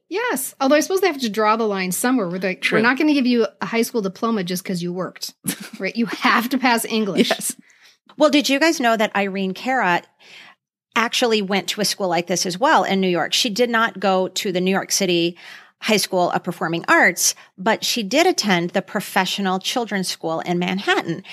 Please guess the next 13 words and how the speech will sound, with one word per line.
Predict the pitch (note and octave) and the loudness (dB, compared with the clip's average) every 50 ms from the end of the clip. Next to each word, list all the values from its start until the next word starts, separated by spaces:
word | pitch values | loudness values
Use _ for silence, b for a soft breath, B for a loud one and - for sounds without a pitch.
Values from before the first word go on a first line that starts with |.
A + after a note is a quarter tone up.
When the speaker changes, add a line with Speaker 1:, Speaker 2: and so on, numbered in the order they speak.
| B B B B B B | B B B B B B
Speaker 3:
And | - A#3 A#3 A#3 A3 G#3+ G#3+ G#3+ - - | 2 4 4 4 4 4 2 0 -2 -2
she | - - - - - - A#3+ C4 D4 E4 E4+ - - - _ - G3 | -2 0 0 0 0 0 2 2 4 4 2 2 0 -4 _ -10 -4
joins | - A3 F3+ F3 E3+ E3 F3 E3+ F#3+ | -2 0 2 2 2 2 0 0 0
an | - F#3 | 0 0
esteemed | F3 D#3+ - - E3+ E3+ E3 E3 D3+ - | 0 0 0 0 0 0 0 -2 -2 -2
list | - E3 C#3 D3+ - - - - | 0 0 0 0 0 -2 -2 -2
of | F3 D3+ | -2 0
alumni | D#3+ E3 D3+ C3 D3+ D3+ D3 C3+ | 0 0 -2 -2 -2 -2 -4 -2
as | - - D#3+ - | -2 -2 -2 -2
well. | E3+ D#3 D3 A2+ A#2 D#3 G3 G#3+ | 0 2 2 4 4 4 4 2
Just | F#3+ G#3 F#3 - F#3+ | 2 0 0 0 0
a | F3+ | -2
few | - - F3 E3+ E3 D#3+ E3 E3 - - | -2 0 0 2 2 2 2 0 -2 -4